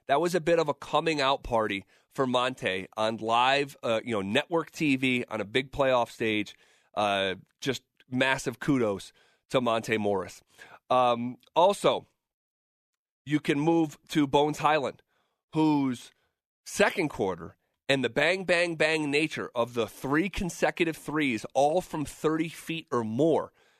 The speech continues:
first time in the last twenty-five postseasons that, uh,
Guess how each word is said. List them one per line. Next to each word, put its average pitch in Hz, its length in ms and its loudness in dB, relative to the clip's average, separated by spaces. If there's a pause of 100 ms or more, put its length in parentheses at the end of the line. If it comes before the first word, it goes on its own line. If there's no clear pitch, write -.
(220)
first 170 260 2
time 165 240 2
in 156 40 -2
the 147 60 0
last 135 280 0
twenty-five 151 520 0
postseasons 113 720 -4 (400)
that, 127 400 2
uh, 110 320 2